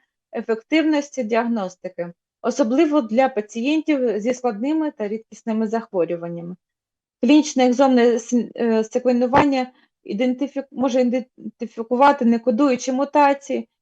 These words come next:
які не враховуються іншими методами генетичного тенс-, тестування, і надає можливості цілеспрямованого лікування пацієнтів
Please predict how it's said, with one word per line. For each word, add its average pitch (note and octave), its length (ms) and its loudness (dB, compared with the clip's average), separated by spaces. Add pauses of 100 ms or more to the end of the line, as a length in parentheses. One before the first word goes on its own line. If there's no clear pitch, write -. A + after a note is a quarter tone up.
(100)
які B3+ 240 -2
не C#4+ 120 2
враховуються B3+ 800 2
іншими A#3 520 -6
методами G#3 640 -4
генетичного G#3+ 640 -6
тенс-, G#3 440 -4 (140)
тестування, G3+ 800 2 (680)
і A3+ 60 2
надає B3 360 4
можливості C4 720 2 (400)
цілеспрямованого A#3+ 1300 2
лікування A#3 600 0
пацієнтів C4+ 680 -6